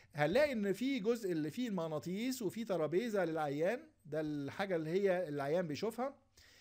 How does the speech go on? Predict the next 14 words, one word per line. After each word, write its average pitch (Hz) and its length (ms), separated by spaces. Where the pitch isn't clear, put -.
بيبقى 160 260
فيه 269 280
هنا 277 100
علشان 220 560
ال-، 185 300
المغناطيس 156 1200
ده 220 140
يفضل 208 280
شغال 185 240
بشكل 185 340
سليم، 196 360
بيبقى 165 240
فيه 202 240
هنا، 208 240